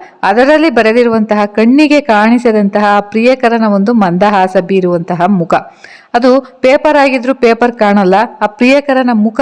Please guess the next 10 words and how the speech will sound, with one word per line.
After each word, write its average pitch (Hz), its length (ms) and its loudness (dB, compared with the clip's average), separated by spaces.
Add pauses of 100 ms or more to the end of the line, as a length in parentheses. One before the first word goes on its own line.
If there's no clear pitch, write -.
(160)
ಆಕೆಗೆ 202 340 -2
ಕಾಣುತ್ತೆ. 170 800 -6
ಹಾಗೆ 269 640 -2
ಮನಸ್ಸಿನ 269 440 2
ಬಗ್ಗೆ 262 260 0
ಹೇಳ್ತಾ 240 280 2
ಹೋದ್ರೆ 226 220 2
ಬಹಳಷ್ಟು 220 500 0
ವಿಚಾರಗಳು 208 480 2
ಇದೆ. 156 160 0